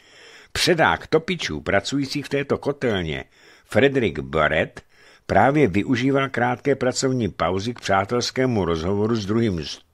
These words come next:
druhým strojníkem Jamesem Hesketem. V tom přišel náraz.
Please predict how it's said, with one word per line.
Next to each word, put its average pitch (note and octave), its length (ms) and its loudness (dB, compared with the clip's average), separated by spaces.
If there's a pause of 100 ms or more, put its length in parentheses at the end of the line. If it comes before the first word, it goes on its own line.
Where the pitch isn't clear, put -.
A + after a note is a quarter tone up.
druhým A#2 340 4
strojníkem A2 720 0 (640)
Jamesem C3+ 680 2 (280)
Hesketem. C2+ 880 -2
V - 100 -20
tom A#2 220 4
přišel A2 360 0
náraz. B1 560 -4